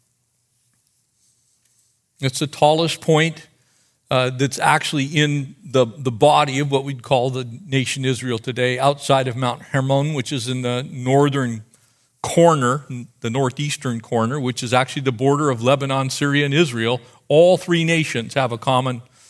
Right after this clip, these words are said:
uh, denominator, and at the top of Mount Hermon is the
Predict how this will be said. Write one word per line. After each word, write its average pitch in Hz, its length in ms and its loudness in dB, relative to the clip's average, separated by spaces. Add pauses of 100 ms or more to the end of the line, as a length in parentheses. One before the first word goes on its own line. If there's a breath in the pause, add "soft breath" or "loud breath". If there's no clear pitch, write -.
(520 soft breath)
uh, 123 80 -2
denominator, 123 760 0
and 120 100 -6
at 123 160 -10
the 135 60 -20
top 139 260 0
of 143 80 -4
Mount 123 240 -2
Hermon 120 420 0
is 127 260 -2
the 127 220 2